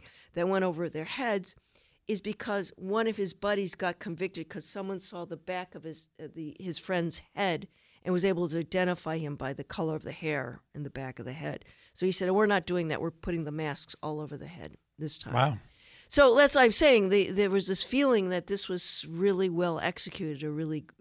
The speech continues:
Speaker 1: great crime, and people were, were very intrigued with it. And people thought about these robbers as spending their time in, um, the Bahamas or in the Caribbean, and they must, I mean, none of them left New England. They all stayed here.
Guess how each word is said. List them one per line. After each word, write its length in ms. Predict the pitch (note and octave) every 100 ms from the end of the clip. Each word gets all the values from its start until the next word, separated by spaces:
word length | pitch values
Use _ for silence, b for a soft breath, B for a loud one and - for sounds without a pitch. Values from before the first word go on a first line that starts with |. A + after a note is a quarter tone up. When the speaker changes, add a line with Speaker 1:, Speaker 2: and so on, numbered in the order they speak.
| D3 D3 C#3
Speaker 1:
great 220 | D3+ C#3+
crime, 260 | - C4 E3+
and 140 | E3
people 380 | - E3+ F3+ D3+ b b b b
were, 420 | F3 F3+ E3 D#3+ -
were 200 | E3+ E3+
very 280 | F3 F3 D3
intrigued 420 | E3 - G#3 G3+
with 180 | D#3 -
it. 120 | D3
And 120 | F3+
people 320 | F3 G#3 G3+ F#3 b b b _
thought 220 | F#3+ G3
about 280 | G3 F#3+ F#3
these 200 | F#3+ E3
robbers 520 | D#3+ F#3 G#3 F#3+ D#3
as 180 | F3 D#3
spending 720 | - - - - G#3+ A3 A3
their 200 | A3 G#3+
time 560 | F#3+ - G#3+ A3 G#3+ G#3
in, 500 | F3+ G#3+ G#3 G3+ F#3+ b b b _ F#3
um, 600 | F#3 F3+ F3 E3 D3+ - _
the 80 | -
Bahamas 1040 | D#3 D#3+ G3 B3+ C4 B3 A#3 G#3+ G3 F3+ E3
or 120 | E3
in 100 | D#3+
the 80 | D3+
Caribbean, 600 | - G#3+ G#3 A#3 A#3 A3+
and 100 | G3+
they 60 | F#3
must, 240 | F#3 -
I 40 | G3+
mean, 300 | B3+ C#4+ C#4
none 160 | E4
of 60 | G4
them 160 | C4+
left 200 | A#3+ A3+ A#3+
New 140 | A3
England. 300 | B3 G#3 B2+
They 80 | C#3+
all 220 | F3+ A3+
stayed 340 | - G3 G3
here. 280 | F#3 D#3 D#3+